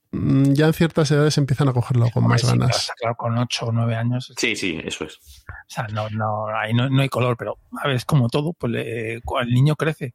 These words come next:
Speaker 2: Tú cuando
Speaker 1: Sí.
Speaker 2: le compras una camiseta, pues ya al año le tienes que comprar otra. Pues esto es más o menos parecido.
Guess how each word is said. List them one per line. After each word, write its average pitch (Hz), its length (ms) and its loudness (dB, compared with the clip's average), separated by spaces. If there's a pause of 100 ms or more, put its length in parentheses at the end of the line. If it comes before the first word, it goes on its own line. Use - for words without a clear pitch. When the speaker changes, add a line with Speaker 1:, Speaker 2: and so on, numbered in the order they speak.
Speaker 2:
Tú 120 140 -10
cuando 123 300 2
Speaker 1:
Sí. 123 60 4 (100)
Speaker 2:
le 120 100 -10
compras 131 360 -4
una 131 120 0
camiseta, 139 500 -2
pues 156 160 -6
ya 120 200 -2
al 120 100 -2
año 139 240 2
le 147 80 0
tienes 147 220 -4
que - 40 -20
comprar 117 280 -4
otra. 139 280 -8 (380)
Pues 131 180 -8
esto 123 220 -6
es - 220 -14 (100)
más 117 340 0
o 123 40 -6
menos 110 260 -4
parecido. 104 500 -8